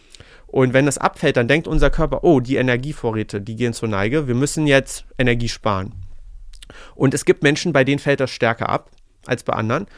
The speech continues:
Und da konnten wir zeigen, das sind eher die Sparertypen. Und bei den Verschwendertypen fällt das nicht so stark ab. Und das ist ein wichtiger Punkt, weil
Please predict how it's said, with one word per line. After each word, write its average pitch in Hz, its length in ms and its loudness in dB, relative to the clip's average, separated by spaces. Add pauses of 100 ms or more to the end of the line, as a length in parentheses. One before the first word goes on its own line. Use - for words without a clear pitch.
(120)
Und 127 240 -2
da 156 120 4
konnten 165 260 0
wir 135 100 2
zeigen, 139 260 2
das 139 140 -4
sind 135 140 -4
eher 117 140 2
die 127 100 -4
Sparertypen. - 720 -2 (320)
Und 113 80 -8
bei 117 100 2
den 117 100 0
Verschwendertypen 151 720 0
fällt 127 200 0
das 120 120 -8
nicht 117 140 -8
so - 80 -14
stark - 280 -10
ab. - 220 -16 (440)
Und 131 580 6
das 131 120 4
ist 170 140 -2
ein 160 60 2
wichtiger 151 320 4
Punkt, 220 280 0
weil 123 240 2